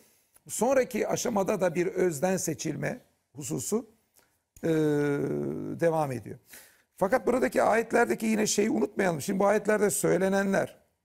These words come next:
gerçekten Kur'an'ın olağanüstü, olağanüstü ifadelerini görmemize tanıklık ettirtiyor ama yine orada bir de Kur'an'ın verdiği mesaja bakalım.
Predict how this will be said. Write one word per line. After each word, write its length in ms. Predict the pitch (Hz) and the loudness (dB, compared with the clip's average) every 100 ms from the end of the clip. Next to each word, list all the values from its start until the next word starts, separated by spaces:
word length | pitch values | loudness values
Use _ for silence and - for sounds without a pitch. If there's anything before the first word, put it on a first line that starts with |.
| _ _ _ _ _ | _ _ _ _ _
gerçekten 580 | - 156 - 185 190 156 | -2 -2 -2 -4 -4 -4
Kur'an'ın 440 | - 147 175 165 - - | -4 -4 -2 -4 -8 -6
olağanüstü, 640 | 147 147 165 175 143 - _ _ - | -2 0 -2 -2 -6 -12 _ _ -8
olağanüstü 520 | 131 147 175 - 165 | -4 -2 -4 -6 -8
ifadelerini 920 | - 151 147 147 147 143 151 143 139 147 | -2 -2 -2 -2 -2 -2 -4 -4 -6 -4
görmemize 420 | 151 147 147 139 | -4 -2 -6 -8
tanıklık 480 | 147 147 143 147 156 | -4 -4 -6 -8 -6
ettirtiyor 440 | 123 156 135 269 | -6 -8 -4 -2
ama 160 | 226 127 - - - _ _ _ - | 0 -2 -8 -20 -20 _ _ _ -8
yine 200 | 135 202 | -2 0
orada 240 | 202 208 | 2 0
bir 60 | 196 | -2
de 120 | 214 | -2
Kur'an'ın 280 | 165 170 196 | 0 0 2
verdiği 240 | 180 180 | 0 0
mesaja 400 | 170 - 165 208 | -2 -2 -2 0
bakalım. 420 | 196 143 117 113 | -2 -2 -6 -8